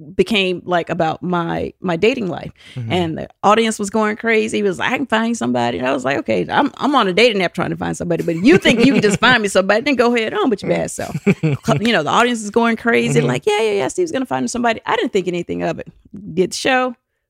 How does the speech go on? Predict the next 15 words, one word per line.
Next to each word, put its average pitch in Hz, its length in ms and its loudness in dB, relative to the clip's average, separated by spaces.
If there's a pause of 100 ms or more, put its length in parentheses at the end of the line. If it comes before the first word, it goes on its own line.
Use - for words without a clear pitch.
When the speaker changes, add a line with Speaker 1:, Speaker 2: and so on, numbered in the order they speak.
(100)
Speaker 1:
went 180 160 -2
about 170 220 -4
my 170 80 -6
business. - 520 -10 (280)
Then 196 100 -2
I 202 40 2
get 196 140 2
a 196 40 -4
call 190 440 -4
from 180 680 -4
my 202 240 -2
P 208 220 -12
R 185 100 -8
team 175 300 -12
saying, 170 420 -10